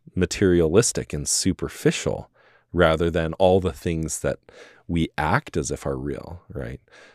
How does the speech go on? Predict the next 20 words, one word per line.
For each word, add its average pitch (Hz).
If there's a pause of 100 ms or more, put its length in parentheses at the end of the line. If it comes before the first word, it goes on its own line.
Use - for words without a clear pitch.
Every, 87
a 90
meaning 90 (140)
and 76 (260)
something 90
deeper, 87
even, 143 (160)
even 160 (320)
beyond, 104
or 95
not 101
beyond, 80
but 78 (360)
I'm 107
not 131
just 104
talking 98
about 78 (600)
the 101
metaphysical, 104